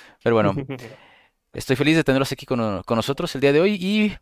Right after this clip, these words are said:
Speaker 1: para seguir con las presentaciones, tenemos aquí a Paquito. Hola, Paco, ¿cómo estás?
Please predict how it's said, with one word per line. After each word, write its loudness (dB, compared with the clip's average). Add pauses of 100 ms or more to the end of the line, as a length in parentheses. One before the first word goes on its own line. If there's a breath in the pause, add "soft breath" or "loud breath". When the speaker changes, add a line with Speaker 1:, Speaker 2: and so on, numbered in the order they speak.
(140)
Speaker 1:
para 2
seguir -2
con 0
las 0
presentaciones, -4
tenemos -4
aquí -4
a -2
Paquito. -10
Hola, -4
Paco, -8
¿cómo -8
estás? -14